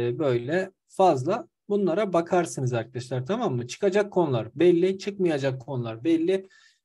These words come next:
E, tabii burada A Y T bizim için matematik çok önemli. Matematikte limit, türev, integralin çıkmayacak olması tabii ki bu büyük bir etken arkadaşlar. E, taban puanlar ne olur, sıralamalar ne olur, puanlar artar mı, sınav kolay mı olur, zor mu olur? Bununla ilgili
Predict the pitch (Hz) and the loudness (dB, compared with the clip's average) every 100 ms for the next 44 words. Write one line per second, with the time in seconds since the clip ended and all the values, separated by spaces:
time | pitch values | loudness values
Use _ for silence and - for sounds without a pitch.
0 | _ _ - 135 135 135 196 220 208 214 | _ _ -2 2 2 2 -2 -2 -4 -2
1 | 214 214 - 185 202 202 214 214 226 226 | 0 0 4 6 8 6 4 2 2 2
2 | 196 190 196 202 214 202 190 196 233 202 | 2 0 0 -2 0 2 2 2 2 2
3 | 180 - 160 131 139 127 123 135 165 185 | 0 -2 -2 0 2 2 2 0 2 2
4 | 202 214 196 175 - 170 208 208 202 185 | 4 2 2 -2 2 2 2 -2 -4 -2
5 | 185 202 202 202 190 160 156 131 - - | -2 -2 -4 -2 -2 -2 -4 -6 -8 -4
6 | 156 131 127 127 190 185 143 120 196 214 | 0 0 0 0 4 4 4 -2 -4 -8
7 | - 156 127 175 165 156 139 156 160 165 | -8 -8 -8 -8 -8 -8 -4 -4 0 -2
8 | 139 139 - 147 120 113 - 127 127 _ | -2 -6 -4 -2 -2 -4 -8 -10 -10 _
9 | _ _ _ _ - 175 - _ _ - | _ _ _ _ -8 -8 -8 _ _ -14
10 | - 139 131 185 196 190 196 190 185 180 | -4 -2 2 4 4 4 2 2 2 2
11 | 180 170 147 135 - 160 160 156 156 151 | 4 2 0 -6 -6 -2 0 0 -2 -2
12 | 135 147 151 135 123 127 151 147 147 151 | -2 -2 0 2 0 0 2 2 2 -4
13 | 147 147 139 156 147 135 131 147 151 147 | -2 -4 -2 -4 -4 -4 -6 -6 -4 -4
14 | 139 151 151 151 147 139 127 127 120 147 | -4 -4 -2 -2 -4 -4 -4 -4 -4 -4
15 | 143 135 120 120 135 147 139 117 123 139 | -4 -4 -4 -4 -8 -4 -2 0 0 0